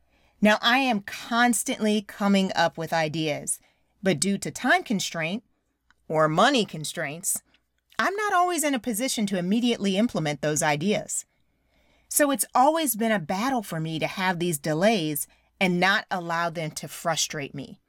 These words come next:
Due to my impatience, I feel like God is moving in slow motion. However, the problem lies within me. I'm impatient when it comes to fulfilling my goals. I'm gonna be completely honest about that. Super impatient when it comes to fulfilling my goals.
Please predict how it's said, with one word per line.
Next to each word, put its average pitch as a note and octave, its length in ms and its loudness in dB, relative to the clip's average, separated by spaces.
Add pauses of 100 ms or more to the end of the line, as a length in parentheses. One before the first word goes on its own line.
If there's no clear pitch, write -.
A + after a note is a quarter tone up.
(800)
Due E3 140 0
to E3 80 2
my E3 220 4
impatience, A3 600 -2
I G#3+ 60 0
feel C4+ 220 -2
like B3 180 2
God G#3 240 -4
is G#3+ 160 -2
moving A3 320 2
in G3 100 2
slow G#3+ 300 2
motion. G#3 400 0 (840)
However, G#3+ 680 4 (440)
the G3 120 -4
problem G4 500 2
lies B3 320 4
within E3+ 340 -2
me. E3 320 -10 (800)
I'm E4 220 4
impatient A#3 580 -2
when E3+ 140 -2
it D#3+ 80 -4
comes F3 240 -2
to E3+ 100 -6
fulfilling D#3+ 420 -4
my D3+ 140 0
goals. D3 500 -4 (140)
I'm A3 80 4
gonna A3+ 100 4
be D#3+ 140 -4
completely G#3 800 -4
honest D#3 420 -2
about C#3+ 280 -4
that. G2 240 -6 (520)
Super - 640 2
impatient A3+ 520 0
when G#3+ 80 4
it G3+ 100 2
comes F#3 240 0
to E3+ 140 -4
fulfilling D#3+ 420 -2
my D3 140 -2
goals. - 440 -6